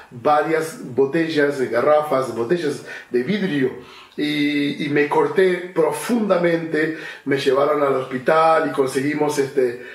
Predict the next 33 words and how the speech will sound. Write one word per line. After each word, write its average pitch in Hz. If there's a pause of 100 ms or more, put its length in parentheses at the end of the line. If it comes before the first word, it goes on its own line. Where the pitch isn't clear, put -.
(120)
eh, 120
suturar, 143
y, 135
pero -
bueno, 208
hoy 233
veo 240
la 202
marca, 214
me 185
acuerdo 226
del 220
momento, 214 (280)
pero 247
hoy 214
ya 190
no 175
me, 160 (300)
no 156
me 151
duele. 143 (260)
Y 190
así 196
es, 139
tenemos 196
marcas 165
en 127
nuestras 123
vidas 120
y 165
vendrán 226
más 247
marcas -